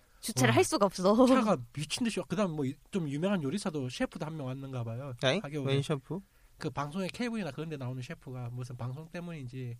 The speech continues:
Speaker 3: 음.
Speaker 2: 그쪽에 왔는가 봐요. 그 하계월 세타 쪽으로.
Speaker 3: 뭐 때문에? 그러니까 코믹이 온 건 아닐 거 아니야.
Speaker 2: 아, 설마.
Speaker 1: 설마.
Speaker 3: <laughs> 그러니까
Speaker 2: 그
Speaker 3: 왜 왔냐고,
Speaker 2: 행사장이
Speaker 3: 거기를.
Speaker 2: 많잖아, 세택에.
Speaker 3: 응.
Speaker 2: 그러니까
Speaker 3: 아니,
Speaker 2: 그런
Speaker 3: 다른
Speaker 2: 행사장이-,
Speaker 3: 행사도
Speaker 2: 응.
Speaker 3: 했나 해-, 해서 난 물어보는 거야.
Speaker 1: 다른 행사
Speaker 2: 너 모르겠고
Speaker 1: 몰라.
Speaker 2: 차에 그 사람 얼굴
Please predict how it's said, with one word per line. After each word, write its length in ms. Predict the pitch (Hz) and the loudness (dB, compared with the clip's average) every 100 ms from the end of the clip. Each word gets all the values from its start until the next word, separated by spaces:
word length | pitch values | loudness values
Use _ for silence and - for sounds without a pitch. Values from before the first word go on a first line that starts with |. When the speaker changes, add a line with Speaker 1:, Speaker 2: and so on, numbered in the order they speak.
| - | -6
Speaker 3:
음. 180 | 113 104 _ _ _ | -4 -6 _ _ _
Speaker 2:
그쪽에 300 | - 123 151 | -12 -8 -6
왔는가 360 | 131 143 151 123 | -6 -8 -8 -8
봐요. 260 | 117 113 113 _ _ - | -6 -8 -10 _ _ -12
그 60 | |
하계월 380 | 120 127 147 147 | -10 -8 -8 -8
세타 280 | 131 165 160 | -10 -10 -10
쪽으로. 360 | - 113 117 117 _ _ _ _ _ - | -8 -8 -8 -10 _ _ _ _ _ -4
Speaker 3:
뭐 160 | 135 | -2
때문에? 380 | 139 170 139 101 | 0 0 2 0
그러니까 260 | 123 131 143 | -2 -2 -2
코믹이 340 | - 359 370 | -2 0 4
온 140 | 269 214 | 6 8
건 160 | 226 | 8
아닐 180 | 165 135 | 6 2
거 120 | 139 | 0
아니야. 140 | 127 110 | -2 -2
Speaker 2:
아, 20 | |
설마. 500 | - 190 294 196 104 - - - - - | -4 -6 -6 -8 -10 -12 -20 -20 -20 -6
Speaker 1:
설마. 540 | 202 247 277 220 190 - | -2 0 -2 -6 -8 0
Speaker 3:
<laughs> 40 | |
그러니까 220 | 226 214 | 6 8
Speaker 2:
그 80 | 147 | 12
Speaker 3:
왜 80 | 202 | 12
왔냐고, 400 | 262 226 170 143 | 12 10 8 8
Speaker 2:
행사장이 240 | 147 139 233 | 8 8 6
Speaker 3:
거기를. 40 | 190 | 4
Speaker 2:
많잖아, 420 | 127 123 190 135 | 0 -4 -4 -6
세택에. 580 | 135 165 165 135 123 120 - 143 | -8 -8 -6 -6 -6 -6 -8 -10
Speaker 3:
응. 80 | 131 | -8
Speaker 2:
그러니까 120 | 165 156 | 2 6
Speaker 3:
아니, 140 | 196 | 8
Speaker 2:
그런 180 | 185 233 | 8 10
Speaker 3:
다른 340 | 226 254 254 | 10 10 8
Speaker 2:
행사장이-, 20 | |
Speaker 3:
행사도 340 | 240 240 220 202 | 4 6 6 6
Speaker 2:
응. 120 | 196 | 4
Speaker 3:
했나 220 | 220 220 | 2 4
해-, 380 | 196 170 - 196 - | 2 0 -4 -8 -6
해서 260 | 208 214 190 | -6 -2 2
난 180 | 147 135 | 2 2
물어보는 400 | 135 147 143 131 | 0 0 -2 -2
거야. 140 | 110 | 0
Speaker 1:
다른 240 | 104 370 480 | 0 0 -6
행사 400 | 508 494 - 339 330 - - | -8 -12 -12 -10 -12 -16 -8
Speaker 2:
너 100 | 165 | -4
모르겠고 400 | 160 185 220 214 | 2 2 4 0
Speaker 1:
몰라. 40 | 226 | 2
Speaker 2:
차에 300 | 277 247 180 | 4 4 2
그 100 | 185 | 0
사람 280 | 226 190 | 0 2
얼굴 280 | 147 160 190 | 0 0 0